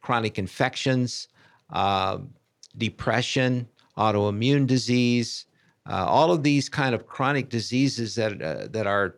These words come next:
diabetes, that are just taking over the earth, uh, is due to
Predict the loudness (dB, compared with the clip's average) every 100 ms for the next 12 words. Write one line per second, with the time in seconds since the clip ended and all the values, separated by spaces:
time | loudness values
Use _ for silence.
0 | _ -10 -2 0 2 2 2 2 0 -4
1 | -16 _ -2 2 2 0 0 0 0 0
2 | 2 2 2 2 4 6 6 2 -2 -12
3 | _ -20 _ -4 0 0 2 0 0 4
4 | 6 6 4 0 2 2 0